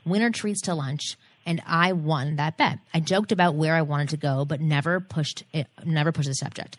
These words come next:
But I just don't get it. It felt like he was so into me before he moved, but after the move, he just got over it. Can I get a little insight? Hopefully a guy is in the studio.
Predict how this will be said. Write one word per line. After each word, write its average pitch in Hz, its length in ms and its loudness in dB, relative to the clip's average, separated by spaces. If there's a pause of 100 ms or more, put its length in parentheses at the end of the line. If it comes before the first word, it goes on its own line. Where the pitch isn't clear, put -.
(240)
But 175 120 4
I 175 40 8
just 202 220 0
don't 208 220 2
get 135 140 -2
it. 107 120 -14 (300)
It 185 240 -4
felt 214 240 6
like 208 160 -2
he 208 100 0
was 175 220 -2
so 208 160 2
into 185 240 0
me 175 80 2
before 151 480 -2
he 170 180 0
moved, 160 480 0
but 160 180 -6
after 202 380 2
the 254 80 4
move, 151 300 2
he 180 120 -6
just 139 200 -8
got 180 140 2
over 240 200 -2
it. 98 160 -10
Can 175 140 -2
I 180 60 0
get 185 140 2
a 233 60 6
little 208 180 0
insight? 160 420 -6
Hopefully 214 460 -4
a 190 60 -4
guy 156 280 2
is 160 180 -2
in 151 100 0
the 165 80 0
studio. 139 540 -4